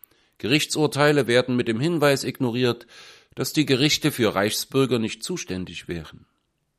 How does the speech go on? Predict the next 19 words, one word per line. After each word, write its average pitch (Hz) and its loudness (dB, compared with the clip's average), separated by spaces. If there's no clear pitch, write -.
Was 120 -2
anfänglich 147 2
wie 135 4
ein 123 2
schlechter 135 -2
Scherz 170 -4
anmutete, 120 -2
konnte 139 0
tragische 113 2
Ausmaße 123 0
annehmen, 139 2
wie 131 0
an 117 -2
den 120 -2
tödlichen 131 -2
Schüssen 135 -4
zu 117 -4
sehen 120 0
war, 117 -2